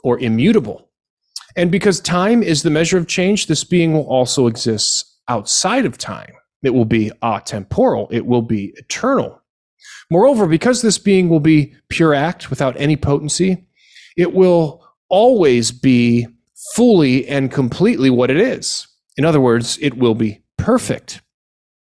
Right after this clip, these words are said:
And s-, since goodness is just being insofar as it is desirable,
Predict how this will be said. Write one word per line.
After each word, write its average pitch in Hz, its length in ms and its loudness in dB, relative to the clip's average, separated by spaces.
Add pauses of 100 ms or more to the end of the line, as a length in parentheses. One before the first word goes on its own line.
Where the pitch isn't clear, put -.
And 156 120 0
s-, - 160 -4 (340)
since - 300 -2
goodness 180 640 0
is 135 180 -2
just 127 600 -4
being 165 400 4
insofar 135 680 0
as 120 300 -2
it 127 160 -4
is 107 240 -4
desirable, 113 1000 -4